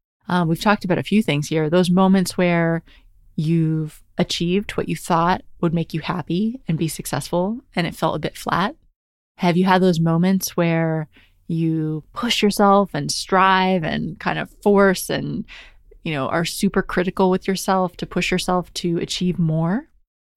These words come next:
And how has that worked for you, right? There's good and bad points to that. One thing I like to remind myself is, with all this stuff, is I can always go back to that way, right? I had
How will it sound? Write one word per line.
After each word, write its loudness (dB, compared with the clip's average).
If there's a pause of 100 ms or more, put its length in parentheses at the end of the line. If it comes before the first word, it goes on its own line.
And 4
how 6
has 2
that 4
worked 0
for -2
you, -6 (480)
right? -2
There's 0
good 4
and 2
bad 2
points -6
to -20
that. -4 (840)
One 6
thing 4
I 6
like 4
to 0
remind 2
myself -2
is, 0
with 0
all 4
this 0
stuff, -6 (240)
is 2 (220)
I 2
can 2
always 6
go 2
back 2
to -8
that 0
way, -6 (380)
right? 0
I 2
had 4